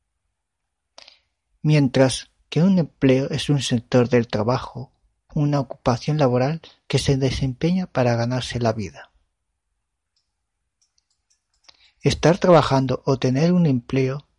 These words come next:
ya sea físicamente o teletrabajando,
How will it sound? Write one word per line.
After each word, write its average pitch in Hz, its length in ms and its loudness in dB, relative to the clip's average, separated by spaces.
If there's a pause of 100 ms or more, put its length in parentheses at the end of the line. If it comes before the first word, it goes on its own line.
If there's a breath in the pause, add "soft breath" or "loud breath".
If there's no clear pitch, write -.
(300 loud breath)
ya 156 220 2
sea 120 480 -2 (1200)
físicamente - 960 -2
o 135 160 0
teletrabajando, 127 1040 -4